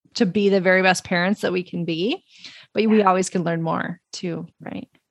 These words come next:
Speaker 2: I'm always learning. We're all always learning. And that is our proof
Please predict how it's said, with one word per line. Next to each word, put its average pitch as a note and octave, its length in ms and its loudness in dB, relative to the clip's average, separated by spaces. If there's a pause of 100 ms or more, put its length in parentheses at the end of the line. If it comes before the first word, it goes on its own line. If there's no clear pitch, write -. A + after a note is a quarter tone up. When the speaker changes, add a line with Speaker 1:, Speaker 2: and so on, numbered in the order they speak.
(420)
Speaker 2:
I'm F#3 200 0
always F3+ 340 4
learning. E3+ 300 0
We're F3 100 2
all E3+ 320 4
always E3+ 320 0
learning. F3+ 220 0
And A3+ 200 4
that G3+ 380 2 (1160)
is G#3+ 160 4
our F#3+ 160 4
proof F3 640 0